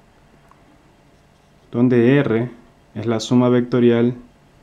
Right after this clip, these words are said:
de A más B. Aplicando primero método gráfico, implicaría, eh, dibujar o aplicar el método del paralelogramo. Entonces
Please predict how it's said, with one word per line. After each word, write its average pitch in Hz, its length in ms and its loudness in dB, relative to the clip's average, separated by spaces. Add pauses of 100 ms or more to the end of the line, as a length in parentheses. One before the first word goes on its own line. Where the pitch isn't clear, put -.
(320)
de 107 220 -4
A 107 240 -4 (800)
más 101 220 -12
B. 92 160 -14 (1600)
Aplicando 123 800 0 (1040)
primero 123 340 2
método 120 400 2
gráfico, 123 580 -2 (220)
implicaría, 117 920 0 (600)
eh, 101 500 -4 (160)
dibujar 110 640 -4
o 117 100 -8
aplicar 104 340 -6
el 113 80 -2
método 113 280 -4
del 110 80 -4
paralelogramo. 104 640 -2
Entonces - 320 -18